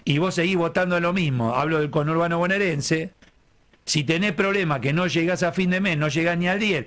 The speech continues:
y seguís votando lo mismo, bueno, entonces algo acá no me cierra. Algo no me cierra, ¿qué querés que te diga? Y si no, te debe gustar vivir de esta manera. Ay, ¿quién sería el cambio? No sé, la verdad que no lo sé.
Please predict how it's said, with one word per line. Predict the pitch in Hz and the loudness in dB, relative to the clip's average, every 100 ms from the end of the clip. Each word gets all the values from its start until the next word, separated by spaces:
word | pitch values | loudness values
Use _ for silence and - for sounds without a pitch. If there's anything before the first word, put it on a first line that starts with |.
| - | -6
y | 190 160 | -2 0
seguís | 151 139 196 | 0 0 2
votando | 180 156 185 185 185 | 0 0 0 0 0
lo | 196 | 0
mismo, | 208 160 151 170 185 - - - | 0 0 0 0 -2 -8 -20 -10
bueno, | - 165 160 127 | -2 0 0 0
entonces | 127 175 165 | 0 0 0
algo | 170 202 202 160 | 0 0 0 0
acá | 196 190 | 0 0
no | 151 | 0
me | 131 | 0
cierra. | 208 180 127 107 95 92 _ _ _ - | 0 0 0 -2 -6 -8 _ _ _ -2
Algo | 196 226 202 | 0 0 0
no | 156 | 0
me | 139 127 | -2 0
cierra, | 190 151 120 123 | 0 0 0 -2
¿qué | 165 | -2
querés | 147 131 | -2 -2
que | 117 | -2
te | 107 104 | -2 -2
diga? | 95 95 - - _ | -4 -8 -14 -20 _
Y | 147 135 | -4 0
si | 139 | 0
no, | 185 226 214 - - | 0 0 -2 -6 -4
te | 165 | 0
debe | 156 165 | 2 2
gustar | 151 139 160 143 | 0 0 0 0
vivir | 139 147 | 0 0
de | 131 | 0
esta | 127 | 0
manera. | 123 185 220 120 82 76 _ _ - - | 0 0 -2 -2 -6 -12 _ _ -16 -4
Ay, | 247 247 190 | 0 0 0
¿quién | 285 254 | -2 0
sería | 240 208 | 0 0
el | 180 | 0
cambio? | 180 156 185 | 0 0 0
No | 285 | 0
sé, | - 320 240 117 90 - - | 0 0 0 -2 -4 -8 -2
la | 185 | 0
verdad | 220 269 | 2 0
que | 214 | 0
no | 202 | 0
lo | 190 | 0
sé. | - 175 | 0 -2